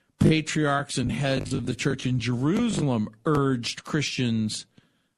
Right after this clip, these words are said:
in the Holy Land to pull back from unnecessarily festive Christmas activities. At the same time, Catholic churches in the Galilee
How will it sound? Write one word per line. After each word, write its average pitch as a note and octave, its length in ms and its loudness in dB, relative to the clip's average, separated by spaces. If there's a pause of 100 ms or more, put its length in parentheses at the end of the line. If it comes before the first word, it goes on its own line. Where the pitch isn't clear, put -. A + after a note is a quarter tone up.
(640)
in C#3 160 4
the C3 100 2
Holy C3 300 2
Land A2 480 -2 (140)
to A#2+ 220 -2 (280)
pull C#3+ 260 0
back A#2+ 460 -2
from A#2 400 -2 (320)
unnecessarily B2+ 1040 0
festive A#2 680 -4
Christmas - 680 -4
activities. A2+ 920 -6 (720)
At C#3 100 2
the D3 80 2
same D#3+ 300 2
time, C#3+ 260 2
Catholic F3 480 0
churches C#3 400 0
in C3+ 120 2
the B2+ 60 2
Galilee B2+ 720 -2